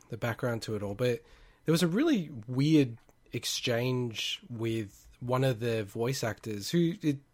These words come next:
like, I, and again, I don't really wanna go into the full specifics of it all, but,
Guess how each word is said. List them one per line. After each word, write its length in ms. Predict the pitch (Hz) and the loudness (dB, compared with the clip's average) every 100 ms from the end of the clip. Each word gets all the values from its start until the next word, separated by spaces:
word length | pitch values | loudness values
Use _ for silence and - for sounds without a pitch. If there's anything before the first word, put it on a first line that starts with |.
| _ _ _ _ | _ _ _ _
like, 220 | 135 127 | 2 2
I, 100 | 139 | 2
and 240 | 151 143 147 | -2 0 0
again, 260 | 131 117 | 2 0
I 80 | 110 | 0
don't 280 | 131 110 104 | 0 0 -4
really 160 | 107 98 | -6 -6
wanna 160 | 101 | -8
go 100 | 95 | -8
into 160 | 98 98 | -10 -12
the 80 | 95 | -14
full 240 | - 127 | -12 -12
specifics 500 | - 104 - 107 - | -10 -10 -10 -10 -12
of 100 | 107 | -8
it 60 | 101 | -6
all, 140 | 95 | -8
but, 320 | 117 117 117 | -6 -6 -6